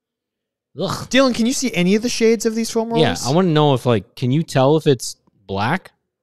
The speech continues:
Speaker 1: or blue? Or, I mean, like, a lot of people, when they're colorblind, they just,
Speaker 2: Oh,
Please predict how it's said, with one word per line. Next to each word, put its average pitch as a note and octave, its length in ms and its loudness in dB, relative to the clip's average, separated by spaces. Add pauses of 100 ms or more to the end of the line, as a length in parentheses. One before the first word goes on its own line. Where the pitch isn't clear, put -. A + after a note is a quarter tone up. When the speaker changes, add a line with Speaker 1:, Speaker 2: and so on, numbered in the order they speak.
Speaker 1:
or A#2 180 0
blue? B2 560 0
Or, G#2 240 -4
I A2 100 -8
mean, B2+ 140 0
like, A2+ 260 -4 (480)
a A#2 80 -6
lot D3 220 0
of G3 60 -10
people, D#3+ 540 0 (320)
when C3 120 -6
they're A#2+ 80 0
colorblind, C3+ 480 2
they A2 100 2
just, E3 160 2
Speaker 2:
Oh, C3 100 -10